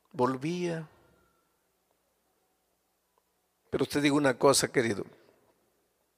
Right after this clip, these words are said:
y escúchame bien lo que te voy a decir. No hay nada, nada debajo del cielo.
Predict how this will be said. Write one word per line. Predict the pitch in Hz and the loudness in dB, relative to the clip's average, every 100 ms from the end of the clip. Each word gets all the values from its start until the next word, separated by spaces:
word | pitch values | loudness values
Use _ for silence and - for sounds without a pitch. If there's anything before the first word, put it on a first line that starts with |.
| _ _ - | _ _ -12
y | 151 | -2
escúchame | 120 - 139 127 131 120 | 0 0 -2 -2 2 2
bien | 120 127 113 | 2 2 0
lo | 104 | -4
que | |
te | 113 - | -8 -2
voy | 120 | 0
a | 107 | -2
decir. | 110 - - - _ _ _ _ _ _ _ _ _ _ _ _ _ _ _ - | -6 -12 -16 -20 _ _ _ _ _ _ _ _ _ _ _ _ _ _ _ -8
No | 143 165 | 2 4
hay | 175 | 4
nada, | 147 151 165 165 123 123 110 107 123 - - - _ _ _ _ _ _ _ | 2 4 8 8 8 4 4 -2 -12 -20 -20 -20 _ _ _ _ _ _ _
nada | 131 143 156 135 110 113 - - - _ _ _ _ _ _ _ _ _ _ _ _ _ _ _ _ _ _ _ _ _ _ _ _ _ _ | -2 6 8 8 4 2 -2 -20 -20 _ _ _ _ _ _ _ _ _ _ _ _ _ _ _ _ _ _ _ _ _ _ _ _ _ _
debajo | - 139 135 123 - | -4 2 4 4 2
del | 131 113 | 0 2
cielo. | - - 127 107 107 | 0 4 2 2 -4